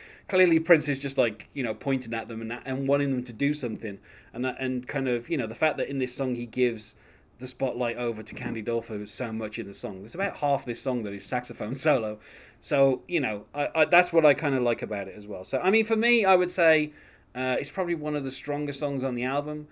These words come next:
Um, you know, so I would say four out of five for this. Um, I think the only thing that ever s-, you know, kinda stops me from giving five to any of the songs on Expectation is the fact that, um, th-, like, even though some of the,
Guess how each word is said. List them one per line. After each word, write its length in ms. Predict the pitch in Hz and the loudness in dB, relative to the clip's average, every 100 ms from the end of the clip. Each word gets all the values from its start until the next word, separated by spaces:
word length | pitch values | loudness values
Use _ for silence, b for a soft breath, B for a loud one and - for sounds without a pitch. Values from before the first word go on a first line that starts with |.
| b b - | b b -14
Um, 560 | 113 117 113 113 110 127 | -8 -6 -4 -4 -6 -6
you 120 | 131 | -6
know, 100 | 110 | -6
so 200 | - 123 | -2 0
I 80 | 139 | 0
would 120 | 131 | 0
say 220 | - 123 | -4 -4
four 280 | 120 120 113 | -4 -2 -2
out 120 | 107 | -2
of 60 | 107 | -4
five 280 | 117 113 | -6 -6
for 80 | 117 | -8
this. 320 | 117 113 - - b b b b | -6 -6 -6 -20 b b b b
Um, 500 | 113 110 110 110 107 | -10 -6 -6 -6 -6
I 80 | - | -6
think 380 | 143 240 233 214 | -2 0 0 -2
the 160 | 180 185 | 0 2
only 160 | 226 | 2
thing 180 | 214 208 | -2 -2
that 100 | 196 | 0
ever 160 | 175 175 | 0 -2
s-, 160 | - 139 143 | -8 -10 -8
you 120 | 170 | -6
know, 120 | 131 | -6
kinda 220 | - 160 | -4 -6
stops 340 | 151 - 143 - | -4 -4 -4 -4
me 80 | |
from 140 | 143 143 | -6 -6
giving 260 | 135 131 | -6 -6
five 400 | 120 - 127 131 | -8 -2 0 0
to 140 | - 120 | -2 -2
any 160 | 131 147 | -2 -2
of 60 | |
the 60 | 139 | -6
songs 280 | 151 151 147 | -6 -6 -6
on 80 | |
Expectation 640 | 143 135 139 - 143 139 139 | -10 -10 -14 -10 -12 -10 -10
is 140 | 135 | -10
the 80 | 131 | -10
fact 240 | - 139 | -2 -2
that, 200 | 135 - - B B B B B - | 0 -4 -8 B B B B B -10
um, 320 | 135 131 123 _ _ | -6 -4 -6 _ _
th-, 360 | 139 107 - - | -20 -18 -14 -4
like, 200 | 143 143 | -4 -2
even 300 | 185 185 180 | -2 0 2
though 180 | 170 | 0
some 240 | 160 175 165 | 0 -2 0
of 80 | 156 | 4
the, 340 | 156 143 135 | 4 4 -2